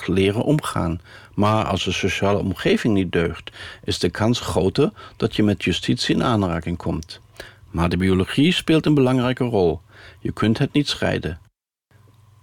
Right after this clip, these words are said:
Vanaf de conceptie is er een interactie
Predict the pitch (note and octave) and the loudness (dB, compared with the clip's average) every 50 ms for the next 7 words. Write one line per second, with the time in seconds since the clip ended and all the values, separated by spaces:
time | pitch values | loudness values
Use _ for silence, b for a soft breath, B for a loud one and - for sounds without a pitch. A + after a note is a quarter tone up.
0 | _ - - G2 G2 F#2+ F2+ - - F#2 - G2+ F#2 - - - E3 E3 - - | _ -8 -4 0 0 0 0 0 -2 -4 -4 -4 -4 -2 0 0 -2 -2 -2 -2
1 | - A3 - - D#3+ - E3+ D3+ D3 - - D3 D3 - - - - A#2+ A2+ - | -2 0 0 0 0 0 0 2 2 2 2 0 0 0 -2 -2 -2 -2 -4 -4
2 | - - A#2 A2+ | -4 -2 -2 -2